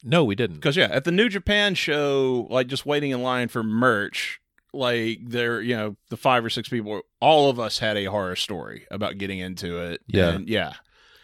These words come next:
Speaker 2: They just kept, "Okay, here's your line. Uh,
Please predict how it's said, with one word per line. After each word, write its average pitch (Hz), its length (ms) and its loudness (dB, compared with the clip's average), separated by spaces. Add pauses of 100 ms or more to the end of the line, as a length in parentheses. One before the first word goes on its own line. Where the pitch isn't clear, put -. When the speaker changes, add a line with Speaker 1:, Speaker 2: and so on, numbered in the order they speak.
(480)
Speaker 2:
They 117 100 0
just 127 180 0
kept, 131 500 2
"Okay, 127 340 2
here's 127 240 2
your 120 100 -4
line. 98 440 -4 (120)
Uh, 113 400 0